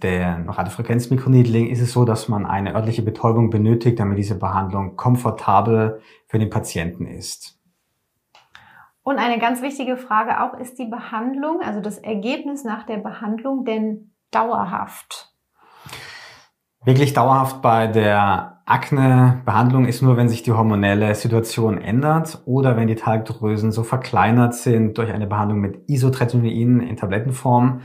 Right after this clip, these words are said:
Speaker 1: sodass die Akne ausgebrannt ist. Diese Behandlung dient dazu, die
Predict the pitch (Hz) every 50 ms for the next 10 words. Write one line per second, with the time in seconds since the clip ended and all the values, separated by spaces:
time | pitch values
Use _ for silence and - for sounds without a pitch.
0 | - - _ _ - 110 104 - - 113 - - - 104 - - 117 127 127 -
1 | 123 - 98 90 85 95 104 90 - - 117 147 135 - - - - _ _ -
2 | - - - - - _ _ _ _ - 131 127 131 143 131 135 127 127 127 127
3 | 123 131 131 127 127 123 127 - 113 117 113 110 - 87 92 113 131 127 - -
4 | - 139 131 131 127 123 113 117 - - - - 113 104 101 101 98 98 92